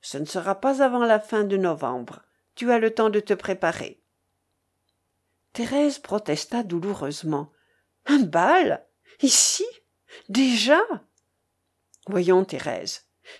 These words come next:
tu ne peux pourtant pas rester en deuil toute ta vie. Pas plus tard que ce matin, Jacquemart m'exprimait sa surprise de l'existence de recluse que tu mènes. Dans la position que nous occupons,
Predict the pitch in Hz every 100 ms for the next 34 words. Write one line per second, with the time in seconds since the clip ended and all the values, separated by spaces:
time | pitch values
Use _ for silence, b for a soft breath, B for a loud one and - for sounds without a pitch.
0 | - 294 269 294 262 269 262 247 254 233
1 | 220 - 202 190 185 185 180 175 - 226
2 | 226 262 233 208 _ _ _ _ B B
3 | - 294 269 285 302 285 - 233 - 233
4 | 247 247 320 330 B 208 - 233 277 277
5 | 269 285 247 240 - - 302 320 302 285
6 | - 269 - - 233 202 170 196 196 175
7 | 196 208 - 233 190 214 220 254 254 220
8 | 220 180 - 160 156 156 147 139 131 104
9 | - _ _ _ _ _ _ 208 214 190
10 | 180 196 175 180 208 196 175 175 156 165
11 | - 127 226 330